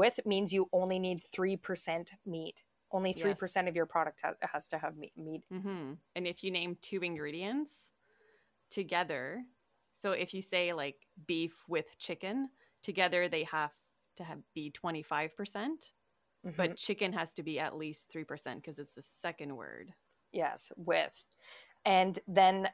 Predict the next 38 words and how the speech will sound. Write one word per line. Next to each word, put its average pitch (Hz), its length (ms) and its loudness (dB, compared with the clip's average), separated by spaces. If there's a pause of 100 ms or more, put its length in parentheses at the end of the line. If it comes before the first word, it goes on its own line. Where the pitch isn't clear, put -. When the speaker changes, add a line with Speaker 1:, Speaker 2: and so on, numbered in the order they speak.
Speaker 1:
if 196 260 4
you 196 140 2
use 190 320 2
the 202 100 6
word 185 240 4
flavor 180 800 6
on 175 120 8
any 165 200 4
of 160 80 2
your 165 100 4
packaging, 170 640 4 (380)
it 185 320 12 (120)
can 202 160 2
have 175 400 8 (120)
as, 175 340 8
uh, 160 460 8
little 175 480 6
as 165 400 8 (100)
next 170 260 -2
to 170 100 -2
nothing 262 400 4 (100)
or 170 320 10 (100)
zero 240 500 12
percent 180 500 0
meat. - 360 -4
<laughs> - 100 -8 (760)
Speaker 2:
So 202 160 0
this 233 240 2
rule 240 240 6
allows 202 440 6
you 170 460 -2 (680)
to 208 120 0
list 175 460 0
anything 170 640 -2 (400)
on 170 140 2
your 151 100 4
Speaker 1:
Yeah. 226 160 10
Speaker 2:
bag. - 200 -8